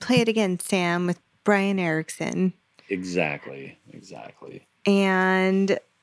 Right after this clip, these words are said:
Speaker 1: today, so when I was on your show and we were talking about Weezer, you brought up this song by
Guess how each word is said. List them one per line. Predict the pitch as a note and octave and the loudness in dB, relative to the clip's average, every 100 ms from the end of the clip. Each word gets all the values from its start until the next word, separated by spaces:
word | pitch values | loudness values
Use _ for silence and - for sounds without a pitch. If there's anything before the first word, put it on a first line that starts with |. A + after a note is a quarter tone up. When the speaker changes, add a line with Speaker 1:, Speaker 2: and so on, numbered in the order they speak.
| _ _ _ _ - | _ _ _ _ -14
Speaker 1:
today, | - A3+ G3 B3+ D4 G3 E3+ F3 - | -4 -4 2 2 6 6 4 2 0
so | - A3 G#3 G#3 G3+ - _ _ _ _ _ | 2 4 4 2 -2 -8 _ _ _ _ _
when | G#3 A3+ C#4 | 2 4 4
I | D4 C4+ | 4 4
was | A#3 | 4
on | G3+ | 2
your | F#3+ G3 G3+ | 4 2 2
show | - D#3 D#3 D#3+ E3 - _ _ | 2 2 2 2 -2 -8 _ _
and | F#3+ | -4
we | F#3+ | 0
were | F#3+ | 0
talking | F#3+ F3+ F3+ | 2 0 0
about | E3 E3 | 0 0
Weezer, | E3 D#3 D#3 D#3 D#3+ - - - | 0 0 0 0 -2 -8 -20 -4
you | G3+ G3+ | 0 2
brought | G#3 F3+ | 2 2
up | D#3+ D#3+ - - - | 2 0 -2 -20 -10
this | E3+ F3+ - | 2 2 2
song | E3+ D3+ D3 D3+ D#3 - - - - _ | 0 2 0 -2 -6 -12 -20 -20 -20 _
by | F3+ E3+ A3+ A#3+ A#3+ A#3+ A#3 A#3 A3+ | -8 -2 0 2 2 4 4 2 0